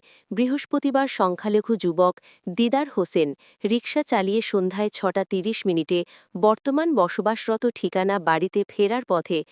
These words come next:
গঙ্গাইল নিবেদিতা ক্লাবের নিকটবর্তী এলাকায় কিছু অজ্ঞাত চার পাঁচজন দুষ্কৃতকারীরা হঠাৎ করে রিক্সাচালক দিদার হোসেনের পথরোধ করে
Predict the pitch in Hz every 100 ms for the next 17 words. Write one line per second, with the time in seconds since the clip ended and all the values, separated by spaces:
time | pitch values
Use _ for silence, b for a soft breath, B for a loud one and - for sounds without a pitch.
0 | b b b 202 214 226 262 294 262 190
1 | 214 226 233 233 190 165 190 185 170 208
2 | 208 208 226 - 185 160 175 170 151 B
3 | B B 262 254 302 - 208 208 262 277
4 | 269 - 180 208 202 185 170 196 196 180
5 | 180 - 247 - 175 160 160 151 b b
6 | b 233 240 311 - 294 294 196 180 -
7 | 220 220 214 220 b b - 196 233 302
8 | 277 196 - 190 208 180 165 226 233 240
9 | - 165